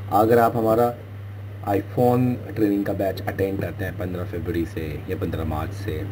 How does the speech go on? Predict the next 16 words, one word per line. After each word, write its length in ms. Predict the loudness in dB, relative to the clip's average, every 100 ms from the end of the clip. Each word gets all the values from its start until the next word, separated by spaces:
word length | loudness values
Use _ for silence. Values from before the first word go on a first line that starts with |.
| -8 -8 -8 -8 -4 4
तो 340 | 6 6 4 4
आपको 680 | 4 4 6 6 8 4 2 -6 -10 -6
यहाँ 260 | -2 0 0
मिलेगा 300 | 0 0 0
लाइव 340 | 0 0 0
प्रैक्टिकल 680 | -2 -4 -4 -2 -2 -2 -4 -8 -10 -10 -8 -8 -8 0
चालू 300 | 4 6 6
बोर्ड 260 | 6 4 4
में 220 | 2 0
काम 240 | -4 -4
करने 240 | -4 -4 -4
का 100 | -6
अनुभव। 420 | -6 -6 -6 -8 -10 -12 -10 -8 -2
यहाँ 200 | 0 2
हम 100 | 2
आपको, 460 | 0 0 2 2 2